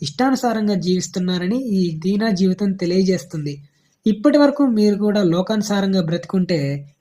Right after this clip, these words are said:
ఇప్పటికైనా దేవుడి తట్టు తిరగండి. దేవుడు మీతోనే మాట్లాడుతున్నాడు. మీరు కూడా దేవుని తట్టు తిరిగి దేవుణ్ణి మహింపరచండి. ఇదే రక్షణ సమయం.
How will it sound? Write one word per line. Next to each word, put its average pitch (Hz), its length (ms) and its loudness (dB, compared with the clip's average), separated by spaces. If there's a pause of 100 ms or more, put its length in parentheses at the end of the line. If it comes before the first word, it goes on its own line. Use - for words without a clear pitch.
ఇప్పటికైనా 220 580 2
దేవుడి 190 380 2
తట్టు 190 340 -2
తిరగండి. 160 480 -2 (360)
దేవుడు 262 400 6
మీతోనే 202 420 2
మాట్లాడుతున్నాడు. 165 880 -2 (380)
మీరు 226 260 6
కూడా 214 440 4
దేవుని 180 420 0
తట్టు 202 220 -2
తిరిగి 190 500 -4 (200)
దేవుణ్ణి 196 400 4
మహింపరచండి. 156 880 -2 (440)
ఇదే 233 280 6
రక్షణ 190 400 -2
సమయం. 147 420 -4